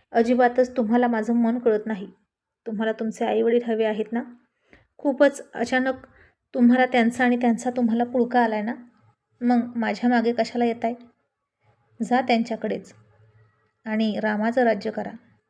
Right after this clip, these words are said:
कुबेर म्हणाला, "मी असं कुठे म्हणालो की मला ते हवे आहेत?" कुसुम म्हणाली, "डायरेक्ट म्हणाला नसला तरी तुमच्या बोलण्यावरून तर तेच समजत होतं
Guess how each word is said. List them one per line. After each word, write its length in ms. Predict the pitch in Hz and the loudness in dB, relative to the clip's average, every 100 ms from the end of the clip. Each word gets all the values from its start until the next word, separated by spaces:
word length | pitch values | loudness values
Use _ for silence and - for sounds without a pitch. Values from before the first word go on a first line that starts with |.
| _ _ _ _ | _ _ _ _
कुबेर 280 | 220 214 214 | -6 -2 -2
म्हणाला, 420 | 220 220 214 220 233 _ _ _ _ _ _ - | 0 0 -2 -4 -8 _ _ _ _ _ _ -4
"मी 180 | 233 254 | 0 2
असं 200 | 240 247 | 2 -2
कुठे 340 | - 240 254 | -6 -6 -4
म्हणालो 460 | 262 247 220 208 196 | 0 2 2 0 -6
की 80 | - | -4
मला 240 | 226 220 226 - | -2 0 0 2
ते 60 | |
हवे 320 | 240 226 214 | 2 2 0
आहेत?" 380 | 208 202 214 - - - _ _ _ - | 0 -2 -6 -10 -20 -20 _ _ _ -6
कुसुम 280 | 240 254 | -2 2
म्हणाली, 220 | 240 240 247 | 4 6 6
"डायरेक्ट 400 | 233 233 240 247 | 4 4 2 2
म्हणाला 300 | 240 233 240 | 4 4 2
नसला 260 | 233 233 220 | 0 0 0
तरी 100 | 233 | 0
तुमच्या 320 | 226 233 240 | -2 -2 -2
बोलण्यावरून 520 | 233 220 220 220 233 233 | 0 0 0 0 0 0
तर 80 | 240 240 | -2 0
तेच 180 | 254 254 | -2 0
समजत 320 | 233 208 202 | -4 -2 -4
होतं 200 | 214 - | -6 -10